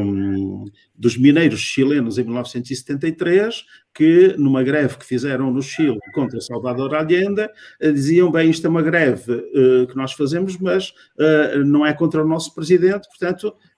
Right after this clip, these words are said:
eh, eh, a greve é contra tudo, menos contra o nosso presidente. Ele, ele,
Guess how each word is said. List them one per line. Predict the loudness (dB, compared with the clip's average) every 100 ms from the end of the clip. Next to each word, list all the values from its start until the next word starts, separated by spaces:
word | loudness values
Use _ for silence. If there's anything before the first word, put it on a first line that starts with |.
| 2
eh, | 2 4 2 2 0
eh, | -2
a |
greve | 0 2 2 0 -4
é | -6
contra | -2 -2 -2
tudo, | 0 4 4 4 0
menos | 0 0 -2
contra | -4 -4
o |
nosso | -4 -6 -8
presidente. | -6 0 0 0 -2
Ele, | -2 0
ele, | 2 2